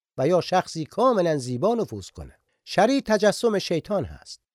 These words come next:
وقتی ما از مسیح پیروی می‌کنیم، باید درک کنیم که در واقع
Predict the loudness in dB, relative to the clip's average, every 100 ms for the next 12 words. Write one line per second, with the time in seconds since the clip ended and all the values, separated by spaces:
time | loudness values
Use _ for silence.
0 | -10 -10 -4 0 2 2 2 0 -2 0
1 | 2 2 0 -6 -4 -4 -2 -4 _ _
2 | _ 0 2 2 2 0 0 -2 -2 0
3 | 0 2 2 2 2 4